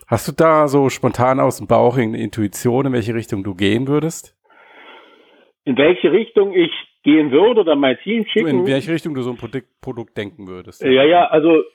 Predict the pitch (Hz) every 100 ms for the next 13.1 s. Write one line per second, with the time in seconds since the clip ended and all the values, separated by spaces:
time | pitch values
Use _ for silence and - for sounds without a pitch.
0 | - - 185 - 196 202 175 175 160 160
1 | 185 190 151 151 120 196 226 - 127 113
2 | 104 107 139 143 127 131 143 131 143 135
3 | 139 147 160 160 127 135 175 196 175 160
4 | 156 165 151 - - 147 147 151 151 -
5 | 139 151 180 160 170 165 151 175 185 190
6 | 113 107 98 - 110 - - - - -
7 | - - 139 127 131 147 139 143 95 147
8 | 160 185 170 151 156 156 - 123 147 175
9 | 214 208 165 165 151 - _ _ _ 131
10 | 143 156 139 131 156 185 - 185 165 165
11 | 165 143 151 170 160 156 - - 151 -
12 | 165 170 107 101 107 107 139 139 - -
13 | 135